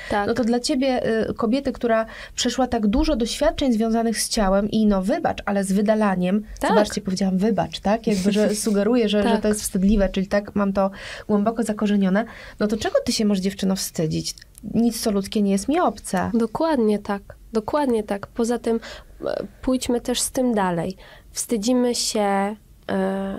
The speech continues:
Speaker 1: opisywać swoje ciała, wstydzimy się tego, co naturalne przy każdej rodzącej
Speaker 2: Starzenia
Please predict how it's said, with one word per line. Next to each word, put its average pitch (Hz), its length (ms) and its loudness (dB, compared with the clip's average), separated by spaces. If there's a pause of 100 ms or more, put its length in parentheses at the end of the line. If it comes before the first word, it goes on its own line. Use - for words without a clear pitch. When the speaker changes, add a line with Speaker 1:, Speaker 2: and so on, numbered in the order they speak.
Speaker 1:
opisywać 214 640 -2
swoje 196 400 0
ciała, 196 640 0
wstydzimy 208 580 0
się - 160 -2
tego, 202 240 -4
co 202 160 -2
naturalne 196 800 0
przy - 180 -6
każdej 190 440 -2
rodzącej 190 480 -2
Speaker 2:
Starzenia 190 440 2